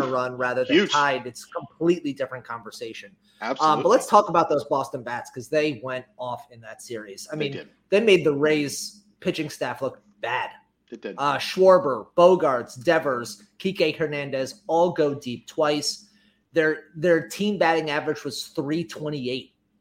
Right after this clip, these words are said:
Speaker 2: They had nine doubles, eleven homers, and thirty-two runs scored across five games so far in this postseason. I,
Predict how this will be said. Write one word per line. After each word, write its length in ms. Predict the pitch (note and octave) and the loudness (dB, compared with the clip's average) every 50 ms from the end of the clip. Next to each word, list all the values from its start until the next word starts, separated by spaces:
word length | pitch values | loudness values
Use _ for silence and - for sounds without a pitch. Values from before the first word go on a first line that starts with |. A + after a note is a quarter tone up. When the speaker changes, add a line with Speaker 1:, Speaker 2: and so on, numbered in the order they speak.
| _ _ _ _ _ | _ _ _ _ _
Speaker 2:
They 120 | B2+ C3 D3 | -6 -2 0
had 280 | D3 C#3+ C3+ C#3 C3+ | 0 -2 -2 -4 -4
nine 360 | C3+ D3 D#3 D#3+ E3+ F#3 F3+ | -2 0 0 0 0 0 2
doubles, 500 | E3 F3 D#3+ D#3 D3+ D#3 D3+ D3+ C#3+ - - D3+ | 2 4 4 4 4 4 2 2 0 -4 -6 -8
eleven 400 | D3+ C3+ C3+ C#3+ C#3+ C#3+ D#3 D3+ | -6 -2 0 0 0 0 -2 -4
homers, 480 | B2+ C#3+ C#3+ C#3+ C#3 C#3 C#3 C3 - - | -4 -2 -2 -2 -2 -2 -4 -4 -6 -8
and 200 | D#3 D3 C3 - | -12 -12 -12 -12
thirty-two 540 | _ - D3+ D3 C#3+ C#3+ C3+ - - D3+ | _ -4 -4 -2 -2 -4 -6 -6 -4 -4
runs 300 | C3+ C3 C3 B2+ B2+ B2 | -2 -2 -2 -4 -4 -6
scored 260 | - - - C3 C3 C3 | -10 -6 -2 0 0 0
across 440 | B2+ - - B2+ B2 - - - - | -2 -4 -4 -6 -6 -6 -8 -10 -6
five 340 | - C#3 C3 C3+ C3 B2+ B2 | -2 -2 -2 -2 -2 -6 -6
games 300 | C3+ C3 B2+ B2 B2 - | -8 -8 -8 -8 -10 -8
so 180 | - C3 B2 | -6 -6 -6
far 420 | B2 - C3 B2 A#2+ A#2 A#2 A2+ - | -6 -6 -6 -4 -4 -4 -4 -6 -8
in 180 | - C#3+ C#3 C3+ | -10 -12 -12 -10
this 180 | A#2+ A#2 - - | -10 -10 -12 -10
postseason. 760 | - - B2+ G#2+ - - - C3 B2 A#2+ G#2+ A2+ A2+ G#2+ - _ _ _ _ _ _ _ _ _ _ _ _ - | -8 -8 -8 -8 -8 -10 -10 -10 -10 -10 -10 -12 -14 -14 -16 _ _ _ _ _ _ _ _ _ _ _ _ -18
I, 140 | - - | -16 -14